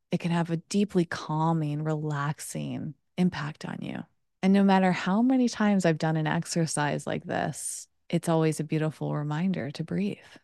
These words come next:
We also can play around with how we breathe.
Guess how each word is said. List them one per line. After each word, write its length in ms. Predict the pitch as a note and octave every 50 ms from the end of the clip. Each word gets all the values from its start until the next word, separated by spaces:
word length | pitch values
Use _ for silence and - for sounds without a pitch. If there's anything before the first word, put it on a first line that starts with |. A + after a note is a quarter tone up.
| _ -
We 200 | F#3 F3+ F#3 - -
also 520 | F#3 G3 B3+ D4 C#4 - - F3 D#3+ D#3+
can 200 | D#3+ - - D#3+
play 260 | - - - E3+ D#3+ D#3
around 320 | D3+ D3+ D3 D3 D3+ D3+
with 140 | - D3+ -
how 320 | - - - F3+ F#3 G3 G3+
we 160 | F#3 E3+ E3+
breathe. 480 | E3 - - E3+ F3 - - - F3